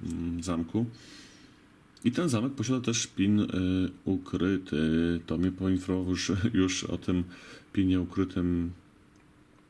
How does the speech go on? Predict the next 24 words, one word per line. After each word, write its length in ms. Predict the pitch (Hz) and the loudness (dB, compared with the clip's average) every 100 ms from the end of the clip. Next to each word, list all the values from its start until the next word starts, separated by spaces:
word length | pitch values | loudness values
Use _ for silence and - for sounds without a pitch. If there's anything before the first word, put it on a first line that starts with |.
| - - - | -18 -10 -2
mm, 880 | 87 82 82 82 82 82 82 82 82 - - - | 0 2 2 2 0 0 0 -2 -6 -10 -12 -6
no, 180 | 101 117 | -2 0
widz, 480 | - 104 170 170 - | 2 2 4 2 0
który 180 | 90 85 | -2 -2
mi 60 | |
to 80 | - | 0
podesłał, 300 | 95 - 113 | -2 0 0
Bar-, 140 | 104 | 0
Bar-, 160 | 78 95 | 0 -2
Bartosz, 420 | 98 - 104 - | -2 -2 -4 -4
dzięki 280 | 92 98 90 | -2 0 2
wielkie 280 | 87 135 139 - - - - - | 2 2 -2 -4 -16 -16 -18 -6
za, 380 | - 85 87 90 | 0 0 2 2
za 200 | 92 92 - - - - - - - - - | 2 0 -6 -16 -20 -20 -20 -20 -20 -20 -14
sprzedanie 340 | - - 101 | -6 0 2
informacji. 600 | 98 85 117 147 113 98 90 | 2 2 0 2 2 2 2
Tutaj 200 | 87 95 | 0 2
mam 140 | 90 85 87 95 | 2 0 0 2
całego 220 | 90 87 | 4 4
maila. 320 | 127 131 113 85 - - - - - - - - - - - - - - - - - - - - - | 4 2 2 0 0 -2 -2 -2 -8 -12 -12 -6 0 0 2 2 2 0 -4 -6 -8 -10 -14 -8 -2
Ta 80 | 90 | 0
kłódka 280 | 95 - | 2 2
była, 280 | 87 95 | 2 2
y, 40 | 85 | 0